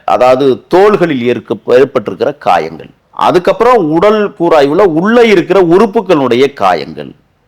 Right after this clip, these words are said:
இதற்கு முன்னாடி அந்த பிரேத பரிசோதனை அறி-, செய்யக்கூடிய மருத்துவருடைய உதவியாளர் இவனுடைய ஆடைகளை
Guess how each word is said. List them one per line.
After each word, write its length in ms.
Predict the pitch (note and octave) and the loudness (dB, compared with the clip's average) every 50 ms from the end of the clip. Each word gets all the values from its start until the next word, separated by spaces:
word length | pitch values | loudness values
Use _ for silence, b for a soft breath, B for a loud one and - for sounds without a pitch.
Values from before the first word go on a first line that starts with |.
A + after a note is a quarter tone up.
| _ _ _ _ _ - | _ _ _ _ _ -12
இதற்கு 400 | F#2+ G2+ B2 C#3+ C#3+ - C#3+ C#3 | -6 -2 -2 -2 -2 -2 -2 -2
முன்னாடி 760 | C3 C#3 D#3+ F#3+ G#3 F#3+ D#3+ B2 G#2 G2+ G#2 G#2 G#2+ - - _ _ _ _ _ _ _ _ - | 0 2 2 2 2 2 2 0 -2 -4 -6 -6 -8 -10 -12 _ _ _ _ _ _ _ _ -4
அந்த 400 | - G#2+ C3 E3 F#3 G3 G3 G3 | -2 0 0 0 0 0 0 0
பிரேத 360 | - D3+ E3 F#3+ G#3 G#3+ G3+ | 0 0 2 2 2 2 2
பரிசோதனை 540 | - E3 D3 D3 - E3+ E3 D#3 D#3 D#3+ D#3 | 0 0 -2 0 0 -2 -2 0 0 0 0
அறி-, 720 | C#3 B2 C#3 B2 A#2+ A#2+ A#2+ - B2 B2 A#2+ A2+ A2+ G#2+ | 0 0 0 -2 -2 -2 -2 0 0 0 2 2 0 -2
செய்யக்கூடிய 600 | - - C3+ C#3+ E3+ E3 - D#3 C3+ B2 A#2+ G#2 | -2 -2 0 0 0 0 0 -2 -4 -2 -2 -2
மருத்துவருடைய 680 | G2 G#2+ B2+ D3+ D3 - D#3+ C#3+ A#2+ G#2 G2+ G#2 B2 C3 | 0 0 0 0 -2 -2 -2 0 0 -2 -2 -2 -2 -2
உதவியாளர் 840 | A#2+ G#2 A#2 B2+ D3 D#3 C#3+ C3 A2+ F#2+ F#2 F2 E2+ F2 - - | -2 -2 -2 0 0 0 2 0 0 0 0 0 -2 -4 -6 -8
இவனுடைய 540 | - B2+ B2 C#3 D3 C#3+ C#3 A#2 G#2 F#2+ - - | -8 -4 -2 -2 0 0 0 0 -2 -4 -4 -4
ஆடைகளை 800 | - G2+ A#2 C#3 D#3+ E3+ F#3 F3 D#3+ A#2 C3 B2 C3 C#3 - | -2 0 2 2 2 2 2 2 0 0 0 -2 -2 -2 -6